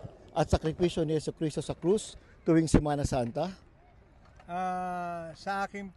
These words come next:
Speaker 2: paniniwala, hindi na dapat ulitin ang, o gayahin ang paghihirap na ginawa ng, ah,
Speaker 1: Panginoong
Speaker 2: ni
Speaker 1: Jesucristo.
Speaker 2: Panginoong Jesucristo sa krus.
Speaker 1: Mm.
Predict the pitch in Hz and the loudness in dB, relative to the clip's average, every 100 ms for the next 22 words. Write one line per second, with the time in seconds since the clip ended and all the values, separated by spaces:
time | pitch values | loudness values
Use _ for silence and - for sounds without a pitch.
0 | - 180 180 175 170 165 165 160 - 151 | -12 -10 -10 -6 -4 -4 -4 -8 -12 -14
1 | 156 156 156 147 143 147 147 143 143 - | -12 -12 -12 -12 -12 -14 -14 -16 -16 -16
2 | 139 135 135 131 127 123 123 120 - - | -16 -16 -18 -20 -20 -20 -20 -20 -20 -20
3 | - - - - - 165 156 165 165 156 | -20 -20 -20 -20 -14 -12 -10 -6 -6 -6
4 | 165 156 147 143 151 147 143 151 147 147 | -8 -10 -12 -12 -14 -12 -10 -10 -10 -12
5 | 151 143 139 143 139 139 135 131 127 123 | -14 -16 -14 -14 -12 -12 -14 -18 -20 -20
6 | 123 - - - - - - - - 139 | -20 -20 -20 -20 -20 -20 -20 -20 -20 -16
7 | 135 131 131 123 127 123 120 113 120 120 | -14 -14 -14 -16 -18 -18 -16 -12 -10 -10
8 | 143 147 - 107 151 165 175 156 165 160 | -10 -12 -16 -14 -10 -8 -8 -10 -14 -14
9 | 156 - 156 139 - 135 127 - 139 123 | -16 -16 -18 -16 -16 -16 -16 -20 -18 -18
10 | - - - - 165 208 214 | -20 -20 -20 -10 -6 -6 -6